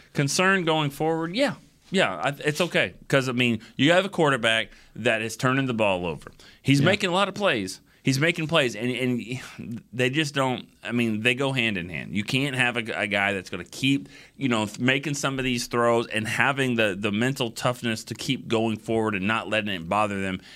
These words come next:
Speaker 1: Like, like, it's really, really impressive. But he is turning the ball over. So if you wanna be worried moving forward, yes, because you're gonna face better teams, and if he turns the ball over at the wrong time in the playoffs, like you said, it's a different beast, you could lose.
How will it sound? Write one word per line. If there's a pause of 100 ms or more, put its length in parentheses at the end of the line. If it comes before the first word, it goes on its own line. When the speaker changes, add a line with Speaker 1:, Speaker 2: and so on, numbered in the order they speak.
(120)
Speaker 1:
Like,
like,
it's
really,
really
impressive. (100)
But (220)
he
is
turning
the
ball
over. (100)
So
if
you
wanna
be
worried
moving
forward, (160)
yes, (180)
because
you're
gonna
face
better
teams,
and
if
he
turns
the
ball
over
at
the
wrong
time (260)
in
the
playoffs,
like
you
said,
it's
a
different
beast, (140)
you
could
lose.